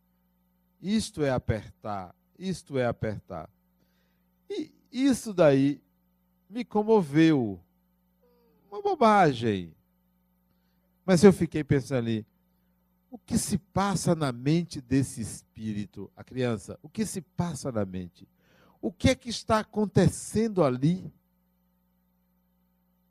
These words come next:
Essa relação entre a cuidadora e a criança provoca o que naquela mente? Esse,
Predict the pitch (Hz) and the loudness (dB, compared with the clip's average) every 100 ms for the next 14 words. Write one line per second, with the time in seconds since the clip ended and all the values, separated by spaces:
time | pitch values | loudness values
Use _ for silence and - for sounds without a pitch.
0 | _ _ _ _ _ _ _ 196 240 240 | _ _ _ _ _ _ _ -2 2 2
1 | - 208 170 180 175 147 - - 214 208 | 2 0 4 4 4 4 2 -2 0 2
2 | 165 190 208 - 156 131 - _ - 143 | 2 0 -2 0 0 0 -2 _ -10 -4
3 | - 196 165 120 160 196 175 135 139 135 | -2 2 2 4 4 6 6 0 0 -4
4 | - 113 113 151 147 - 87 - _ _ | -4 -2 0 0 -2 -10 -10 -12 _ _
5 | _ _ _ _ _ _ _ - 226 233 | _ _ _ _ _ _ _ 6 10 10
6 | 175 160 226 220 220 196 - - - 226 | 8 8 8 8 6 6 2 -6 0 2
7 | 220 175 143 123 - 123 120 104 98 98 | 2 0 -4 -6 -2 2 2 2 -2 -4
8 | 95 - 107 - 175 170 - - 117 | -6 -12 -20 -10 -6 -6 -8 -16 -18